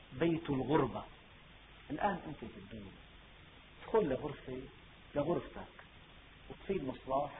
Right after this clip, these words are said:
وتسكر الباب، شوف كم ساعة تصبر في حالك. تفضل صلي لنشوف. هاي القبر، قبر مفروش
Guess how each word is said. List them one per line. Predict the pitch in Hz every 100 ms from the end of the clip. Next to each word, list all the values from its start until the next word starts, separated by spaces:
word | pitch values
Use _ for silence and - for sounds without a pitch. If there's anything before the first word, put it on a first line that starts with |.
| - -
وتسكر | - - 160 - 113
الباب، | 101 90 95 - - - - - -
شوف | - 202
كم | 180
ساعة | 143 101 -
تصبر | 113 - 107 -
في | -
حالك. | - - 90 - - - - - - - - - - - - - - - - - - - - - - - - - - -
تفضل | 233 156 127 -
صلي | 127 107
لنشوف. | 98 101 - - - - - - -
هاي | 175
القبر، | - 127 127 - - - - - - - - - - - - - - - - -
قبر | 220 208 165
مفروش | 143 135 139